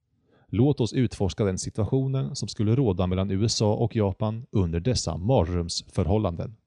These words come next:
Japan skulle förmodligen exportera varor och tjänster utan att importera någonting från U S A. Detta skulle bringa välstånd till den japanska industrin och depression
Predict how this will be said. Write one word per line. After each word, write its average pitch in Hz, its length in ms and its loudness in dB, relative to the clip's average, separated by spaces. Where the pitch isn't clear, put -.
Japan 147 580 0
skulle 127 240 0
förmodligen 95 480 0
exportera 92 520 -2
varor 104 480 0
och - 160 -4
tjänster 98 640 -2
utan 120 380 -2
att 92 140 -2
importera 92 600 0
någonting 110 920 0
från 85 220 0
U 80 120 0
S 90 120 0
A. - 160 -6
Detta 127 320 2
skulle 127 240 2
bringa 123 280 2
välstånd 95 800 0
till 127 200 2
den 95 200 0
japanska 117 480 0
industrin 117 600 -4
och - 200 -2
depression 95 680 0